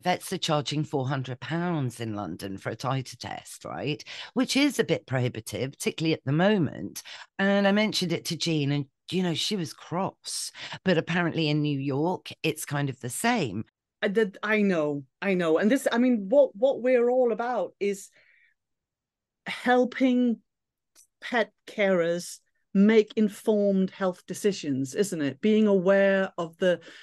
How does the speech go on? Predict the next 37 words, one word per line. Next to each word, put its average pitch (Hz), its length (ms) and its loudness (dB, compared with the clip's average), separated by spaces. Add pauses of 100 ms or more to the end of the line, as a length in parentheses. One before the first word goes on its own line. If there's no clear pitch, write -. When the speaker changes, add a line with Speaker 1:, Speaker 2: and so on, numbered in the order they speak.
(200)
Speaker 2:
the 185 80 2
science 185 680 0
that's - 340 -4
available. 180 720 0
I 180 60 -4
mean, 185 180 2
and 185 100 0
that's, - 300 -4 (160)
that's, - 440 -2 (1000)
that's 226 320 6
why 226 140 12
we're 214 140 10
talking 208 380 6
today, 240 380 8
and 180 120 8
that's 180 320 2 (460)
what 185 320 8 (160)
you're 233 260 4
doing 147 320 4
through 196 180 0
your 180 200 6
wonderful 180 400 0
pod-, 262 220 -4 (200)
podcast. 156 520 -4
And 190 100 2
it 208 100 2
is 226 160 2
so 233 300 6
important 214 640 2
that - 180 -6
we 190 160 2
help 208 540 -2 (480)
get 196 220 4
this 196 180 2
information 190 720 0
out 262 240 -4
there. 127 260 -8